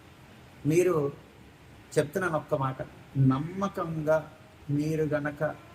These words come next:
ఈ యొక్క ఏడు శనివారాల వ్రతం చేయగలిగితే మీరు సాధించలేదంటూ ఏమీ ఉండదు. నేను ఇందాక చెప్పాను చూడండి, ఏళ్ళనాటి శని ప్రభావం ఏంటండి? ఇప్పుడు శనేశ్వరుడు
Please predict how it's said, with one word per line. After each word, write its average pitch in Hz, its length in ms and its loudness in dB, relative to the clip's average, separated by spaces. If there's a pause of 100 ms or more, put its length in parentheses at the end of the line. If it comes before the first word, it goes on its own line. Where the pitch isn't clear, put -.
(200)
ఈ 147 60 2
యొక్క 151 280 0
ఏడు 147 460 2
శనివారాల 151 720 0
వ్రతం 143 480 -6 (160)
చేయగలిగితే 127 800 -2 (1200)
మీరు 156 160 2
సాధించలేదంటూ 160 1000 0
ఏమీ 135 320 -2
ఉండదు. 120 300 -6 (440)
నేను 147 140 -4
ఇందాక 156 340 0
చెప్పాను 160 360 -4
చూడండి, 135 260 -2 (240)
ఏళ్ళనాటి 196 440 0
శని 151 260 -6
ప్రభావం 151 600 2
ఏంటండి? 151 540 -2 (1200)
ఇప్పుడు 147 380 2
శనేశ్వరుడు 151 880 -4